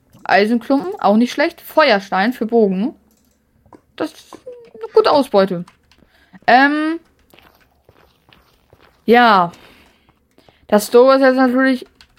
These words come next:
Oh, warte, es sind hier nicht immer ein paar Goldblöcke. Aber Gold, wofür brauche ich eigentlich Gold? Stimmt, traden mit Piglins im Nether. Oder wie,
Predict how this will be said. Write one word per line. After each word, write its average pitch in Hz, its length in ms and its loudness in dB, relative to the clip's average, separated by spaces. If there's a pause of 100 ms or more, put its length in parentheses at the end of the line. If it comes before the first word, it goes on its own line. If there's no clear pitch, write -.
Oh, 196 140 -6
warte, 190 300 0
es 196 140 -8
sind 208 160 -2
hier 240 100 0
nicht 214 80 0
immer 208 180 -2
ein 196 60 -2
paar 196 160 -6
Goldblöcke. 247 520 -2
Aber 196 200 2
Gold, 208 340 0 (140)
wofür 208 320 -6
brauche 202 100 2
ich 214 60 0
eigentlich 196 200 -6
Gold? 208 260 0
Stimmt, 220 200 -2
traden 247 640 0 (380)
mit 208 160 -6
Piglins 247 420 -2
im 202 220 -4
Nether. 240 500 0
Oder 202 180 -2
wie, 202 160 -4